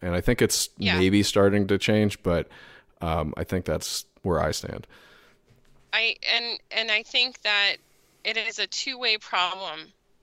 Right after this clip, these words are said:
Speaker 2: because, yes, it's cheaper to bring in immigrants, but on the other hand, it's very hard to make people who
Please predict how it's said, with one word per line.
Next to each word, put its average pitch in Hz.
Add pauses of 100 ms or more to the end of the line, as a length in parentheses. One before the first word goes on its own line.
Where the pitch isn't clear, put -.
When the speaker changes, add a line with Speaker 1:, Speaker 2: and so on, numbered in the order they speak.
(180)
Speaker 2:
because, 214
yes, 202
it's -
cheaper 220
to 208
bring 185
in 185
immigrants, 180 (1000)
but 202 (140)
on 196
the 214
other 320
hand, 269 (480)
it's -
very 226
hard 190
to 240
make 170 (400)
people 220
who 226